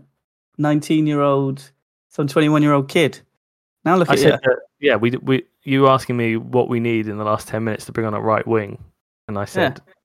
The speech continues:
Speaker 2: and you said Cole Palmer. I said, "I don't think he's gonna make the difference." But yeah, I, I've, I'm happy to be wrong on Cole Palmer. I think he's, like we've talked about,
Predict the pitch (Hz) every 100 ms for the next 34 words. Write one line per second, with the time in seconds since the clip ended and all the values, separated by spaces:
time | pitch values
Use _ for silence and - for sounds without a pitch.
0 | - 110 107 107 107 101 - 104 104 107
1 | 104 101 - - - - 113 - 104 110
2 | 120 - 110 107 110 107 104 104 - -
3 | 113 - - - 120 110 110 110 120 -
4 | - 127 120 127 120 113 110 107 113 104
5 | 104 - 107 110 107 107 107 - - -
6 | - 117 104 117 113 113 104